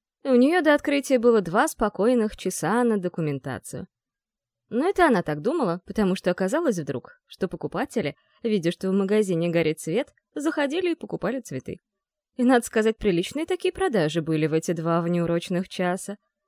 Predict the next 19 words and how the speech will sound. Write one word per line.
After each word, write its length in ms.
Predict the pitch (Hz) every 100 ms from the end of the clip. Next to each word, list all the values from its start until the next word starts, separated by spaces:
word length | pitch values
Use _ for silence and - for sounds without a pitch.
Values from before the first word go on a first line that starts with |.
| _
Многие 380 | - 269 277 254
покупали 460 | 254 254 254 254 240
цветы, 400 | - 233 233 277 _ _ -
желая 420 | 226 214 240 190
их 140 | 180
подарить 400 | - 160 160 240
кому-то 380 | - 156 185 226
на 80 | 175
работе. 480 | 143 127 151 - 233 _ _ _ -
Вот 160 | 302
и 60 | 359
заходили 480 | 359 370 320 320 311
в 20 |
магазин, 500 | 302 277 277 262 254 -
видя, 320 | 233 220 214
что 180 | - 208
он 140 | 196
уже 200 | 190 185
открыт. 420 | 180 - 160 160